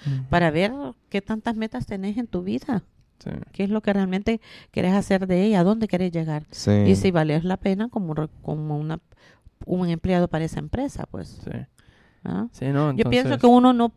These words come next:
Speaker 2: no debe darse por vencido en la
Speaker 3: Correcto.
Speaker 2: vida. Jamás, jamás.
Speaker 1: No, jamás.
Speaker 3: Ujú.
Speaker 2: La actitud tiene que ser siempre positiva y decir, "Yo puedo.
Speaker 3: Sí.
Speaker 2: Yo puedo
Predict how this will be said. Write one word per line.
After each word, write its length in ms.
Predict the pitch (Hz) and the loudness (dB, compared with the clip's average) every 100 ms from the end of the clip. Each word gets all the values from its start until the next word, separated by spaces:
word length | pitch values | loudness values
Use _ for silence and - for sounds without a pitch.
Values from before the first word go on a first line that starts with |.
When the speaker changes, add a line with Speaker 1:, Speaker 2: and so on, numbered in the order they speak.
| - | -4
Speaker 2:
no 240 | 202 220 | 4 4
debe 260 | 220 226 226 | 4 2 4
darse 380 | 214 - 202 | 2 2 -2
por 180 | 190 190 | 0 0
vencido 380 | 175 175 127 123 | 0 6 8 8
en 100 | 160 | 8
la 60 | 156 | 4
Speaker 3:
Correcto. 60 | |
Speaker 2:
vida. 280 | 135 117 131 - - - _ _ | 0 -2 -8 -16 -20 -20 _ _
Jamás, 560 | _ 202 202 165 - - _ _ - | _ 4 6 4 2 -14 _ _ -2
jamás. 280 | 180 160 | 2 2
Speaker 1:
No, 100 | 123 | 0
jamás. 220 | 98 123 120 | 2 4 4
Speaker 3:
Ujú. 180 | 104 117 - | 0 -2 -4
Speaker 2:
La 80 | 180 | -2
actitud 480 | - 185 - 233 254 | 0 2 6 4 4
tiene 240 | 254 240 | 0 0
que 140 | 226 | -2
ser 160 | 214 214 | 0 0
siempre 280 | 233 214 220 | 0 2 2
positiva 600 | - 185 180 247 285 277 | 2 0 -2 0 2 4
y 40 | |
decir, 320 | 185 180 254 254 - _ | 4 2 0 -2 -18 _
"Yo 280 | - 160 202 | -12 2 4
puedo. 340 | - 135 110 - _ _ - | 4 0 -2 -10 _ _ -10
Speaker 3:
Sí. 200 | - 98 - - _ - | 0 0 0 -12 _ -12
Speaker 2:
Yo 200 | 165 180 | -6 -2
puedo 420 | - 269 330 330 | 4 4 4 0